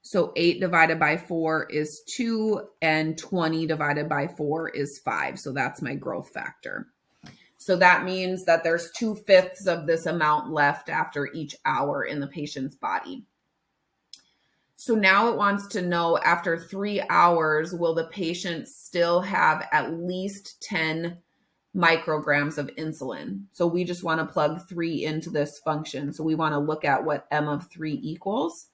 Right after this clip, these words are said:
So we'll do two hundred times two fifths to the third, and this will give us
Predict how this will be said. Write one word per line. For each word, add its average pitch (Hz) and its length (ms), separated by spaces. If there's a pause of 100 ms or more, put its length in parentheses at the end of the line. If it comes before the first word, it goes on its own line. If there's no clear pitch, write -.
(560)
So 175 200
we'll 175 160
do 170 220
two 214 320
hundred 190 760 (360)
times 170 480
two 175 300
fifths 170 560
to - 100
the 143 160
third, 196 680 (1040)
and 185 220
this 175 240
will 170 160
give 165 220
us 156 420